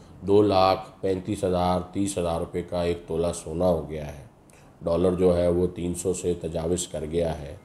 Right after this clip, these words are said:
इसी तरह जितना भी कंस्ट्रक्शन मटीरियल है वो day by day महंगा होता चला जा रहा है और एंड पे बारी आएगी प्रॉपर्टी की।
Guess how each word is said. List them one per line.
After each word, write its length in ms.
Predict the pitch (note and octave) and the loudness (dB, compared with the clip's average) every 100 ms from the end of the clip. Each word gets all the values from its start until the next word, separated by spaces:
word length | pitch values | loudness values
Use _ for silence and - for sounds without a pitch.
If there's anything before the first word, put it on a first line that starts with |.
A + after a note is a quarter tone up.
| - - - - | -20 -20 -16 -10
इसी 220 | F#2 G#2 | -6 -2
तरह 420 | G#2 G2 G2 G2+ | 0 2 2 0
जितना 380 | F#2 F2+ G#2 G2+ | 0 -2 0 0
भी 160 | G#2 | 0
कंस्ट्रक्शन 600 | G2 F#2+ F2+ - - - | -2 -2 -4 -6 -6 -4
मटीरियल 560 | A#2+ G2+ F2 F2 F2+ F2+ | -2 -2 -2 -2 0 0
है 260 | E2+ F2+ F2+ | 0 0 0
वो 220 | F2 F2+ | 0 0
day 280 | E2 F2+ F2+ | 0 0 0
by 180 | F#2 E2+ | -2 0
day 140 | F2 E2 | -2 -2
महंगा 260 | D#2+ F2+ | -2 0
होता 260 | F#2+ D#2+ D2 | 0 -2 -8
चला 240 | - C#2 | -10 -10
जा 120 | C#2 | -10
रहा 220 | C2+ C3 B2 | -12 -14 -14
है 160 | - - - - - - - - - - | -16 -20 -20 -20 -20 -20 -20 -20 -20 -6
और 380 | D#2+ E2+ E2 - - - - | 0 0 0 -8 -20 -16 0
एंड 220 | G2+ G2+ | 4 4
पे 60 | G2 | 4
बारी 340 | F2 F2 F2 | 0 0 0
आएगी 300 | F2 E2 E2+ | 0 0 -4
प्रॉपर्टी 480 | F2 D#2 D2 D2+ C#2 | -6 -8 -12 -14 -14
की। 260 | C2 - | -20 -20